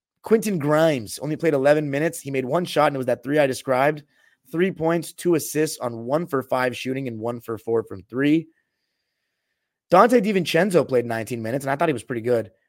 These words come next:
Eight points, one rebound, three assists, and a block. Three for five from the field and two for four from three, and both of the shots were pretty difficult. Nineteen minutes of play.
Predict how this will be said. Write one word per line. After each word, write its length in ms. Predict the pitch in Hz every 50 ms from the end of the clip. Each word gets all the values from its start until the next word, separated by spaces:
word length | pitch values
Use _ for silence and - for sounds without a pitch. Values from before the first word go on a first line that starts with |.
| _ _ _
Eight 220 | 139 160 160 -
points, 480 | - 143 147 151 165 160 - - - - _
one 260 | - 120 139 143 143
rebound, 500 | 131 135 139 139 139 135 139 151 156 147
three 160 | - 131 139 135
assists, 440 | 123 - - - 135 143 139 -
and 80 | 147 120
a 40 | 110
block. 480 | 101 113 117 117 135 175 - - - _ _ _ _ _ _ _ _ _ _ -
Three 140 | 156 202 220
for 160 | - 165 139
five 320 | - - 135 135 156 156
from 120 | 123 143 131
the 60 | 113
field 300 | - 131 139 160 160 135
and 100 | 113 98
two 180 | - - 165
for 120 | 143 135 123
four 220 | 113 - 135 139
from 160 | - 117 113
three, 300 | 110 117 120 127 143 156
and 180 | 143 120 110 107
both 160 | 123 131 139
of 80 | 147 127
the 80 | 120
shots 360 | 113 - - 123 123 131 139 -
were 140 | 123 110
pretty 260 | 101 - - 147 143 131
difficult. 520 | 117 117 - 135 - 170 185 196 - _ _ _ _ _ _ _ _ _ _ _ _ _ _ _ _ _ _ _
Nineteen 420 | 120 120 120 123 123 117 - 127
minutes 220 | 123 120 120 - -
of 80 | -
play. 280 | - 139 135 147 170